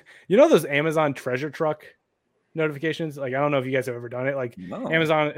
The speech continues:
Speaker 1: they do it. It's called the treasure truck, and sometimes it's, like, discounts or, like, special things that you can't get anywhere else. And I didn't grab it. I left it in my cupboard.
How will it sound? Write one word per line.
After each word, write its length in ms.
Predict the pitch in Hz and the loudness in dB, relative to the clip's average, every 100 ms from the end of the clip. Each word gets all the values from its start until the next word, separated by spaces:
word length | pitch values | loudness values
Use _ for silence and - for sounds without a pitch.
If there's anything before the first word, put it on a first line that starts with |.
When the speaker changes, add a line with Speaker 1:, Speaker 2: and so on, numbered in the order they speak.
| 143 | -4
Speaker 1:
they 140 | 156 | -2
do 140 | 143 175 | 0 0
it. 60 | |
It's 120 | 135 | 0
called 140 | - 123 | -2 -6
the 60 | |
treasure 340 | - 123 127 135 | -6 -8 -8 -4
truck, 240 | 165 147 | -2 -2
and 100 | 131 | -2
sometimes 280 | 143 139 127 | -4 -4 -4
it's, 100 | 120 | -6
like, 160 | 123 113 | -8 -6
discounts 560 | 127 - 135 127 123 | -6 -4 -4 -2 -4
or, 80 | 127 | -6
like, 220 | 120 120 _ _ _ - | -6 -8 _ _ _ -20
special 380 | - 135 - 139 | -4 -4 -2 -4
things 240 | 143 120 | -4 -2
that 80 | 135 | -4
you 80 | 123 | -6
can't 380 | - 127 135 127 | -8 -8 -8 -8
get 180 | 127 127 | -8 -6
anywhere 360 | 123 120 117 | -8 -8 -6
else. 240 | 127 131 - | -4 -4 -6
And 80 | 127 | -6
I 60 | |
didn't 200 | 131 127 | -4 -4
grab 260 | 117 120 117 | -6 -12 -10
it. 60 | 113 | -10
I 60 | |
left 220 | 117 117 123 | -10 -10 -12
it 60 | |
in 80 | 110 | -16
my 120 | 110 | -16
cupboard. 380 | - 117 110 110 | -10 -10 -10 -14